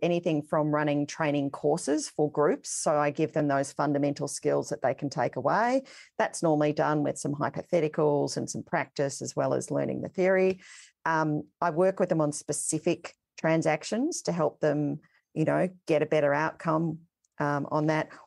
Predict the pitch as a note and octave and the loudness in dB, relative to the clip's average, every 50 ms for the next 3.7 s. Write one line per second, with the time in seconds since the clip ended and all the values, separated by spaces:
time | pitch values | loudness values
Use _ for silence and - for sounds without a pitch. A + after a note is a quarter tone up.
0 | _ - E3+ E3+ E3 D3+ D3+ D#3 - - D3 D3+ C#3+ C#3+ C#3 C3+ - - D3+ D3+ | _ 0 2 4 4 4 2 0 -2 -2 0 0 2 2 0 -2 -2 -2 0 0
1 | C#3+ C#3+ C#3+ D3+ - E3+ D3 C#3+ C#3 - - C#3+ D3 C#3 - - D#3 C#3 C#3+ C3+ | 2 0 0 -2 0 0 0 0 -2 -2 -2 0 -2 -2 -2 -2 -2 0 0 0
2 | C3+ D3 C#3 C#3 C#3 C3+ C3+ C3 - - D3 D#3+ C#3+ - - _ - - C#3+ C3 | 0 0 0 2 2 2 0 0 -2 -4 -4 -2 -2 -4 -4 _ -8 -8 -6 -6
3 | C3+ D#3 C3+ B2 - C3+ B2 A2+ B2+ - - - - | -4 -2 -2 -2 -2 -2 -4 -6 -6 -8 -8 -10 -10